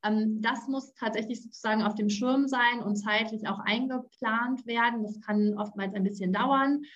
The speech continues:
Ähm, und dass man da eben das, die Unternehmensebene insofern begleitet, als dass man versucht zu vermeiden,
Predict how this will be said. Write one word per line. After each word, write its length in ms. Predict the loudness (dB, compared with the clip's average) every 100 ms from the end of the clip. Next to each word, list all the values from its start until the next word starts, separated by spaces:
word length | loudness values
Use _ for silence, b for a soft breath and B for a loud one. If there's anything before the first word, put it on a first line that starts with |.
| B B -2
Ähm, 300 | 2 4 2 -2
und 360 | -2 0 0 0
dass 220 | -2 0
man 180 | 2 4
da 300 | 6 4 2
eben 260 | 2 2
das, 160 | 2 0 -6
die 300 | -8 -6 -2
Unternehmensebene 1200 | 2 4 6 6 6 4 0 -4 -2 0 0 0
insofern 600 | 0 0 -2 -2 0 0
begleitet, 640 | 0 2 4 4 2 -2 -2 B B 0
als 320 | 2 2 -4
dass 220 | -12 -4
man 420 | 0 2 2 -2 -4
versucht 720 | -4 -2 2 4 4 2 -4
zu 140 | -14 -12
vermeiden, 960 | 0 4 4 4 4 2 2 0 -4